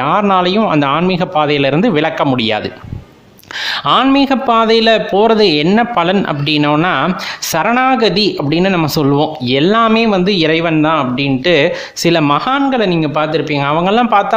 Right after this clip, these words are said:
உலக வாழ்க்கையில ஈடுபடுற மாதிரியே இருக்கும். இப்ப நம்ம ரமண மகரிஷி எடுத்துக்குங்க, சமீப காலங்கள்ல வாழ்ந்தவங்க, மாயம்மா சித்தர்னு சொல்லுவாங்க அவங்க. இவங்கெல்லாம் பார்த்தா உலக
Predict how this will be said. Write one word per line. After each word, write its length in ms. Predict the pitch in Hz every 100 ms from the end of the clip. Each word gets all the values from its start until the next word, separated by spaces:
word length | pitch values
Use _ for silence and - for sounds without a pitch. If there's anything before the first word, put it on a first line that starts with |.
| 202
உலக 240 | 202 220 240 220
வாழ்க்கையில 380 | 202 202 185 185
ஈடுபடுற 400 | 220 226 202 196
மாதிரியே 340 | 180 180 190 196
இருக்கும். 340 | 156 147 143 - -
இப்ப 220 | 135 151
நம்ம 320 | 143 135 135 131
ரமண 240 | 180 214
மகரிஷி 540 | 208 180 180 175 - 165
எடுத்துக்குங்க, 580 | 151 - - 143 143 151
சமீப 480 | 151 143 160 165 170
காலங்கள்ல 420 | 147 147 143 143 135
வாழ்ந்தவங்க, 440 | 131 127 120 120 123 120
மாயம்மா 480 | 127 160 196 196 185 170
சித்தர்னு 400 | 156 135 135 151 143
சொல்லுவாங்க 400 | 127 123 123 123 117
அவங்க. 240 | 120 127 123 127 - - -
இவங்கெல்லாம் 480 | 208 220 233 277 247
பார்த்தா 180 | 214 247
உலக 440 | 220 208 247 262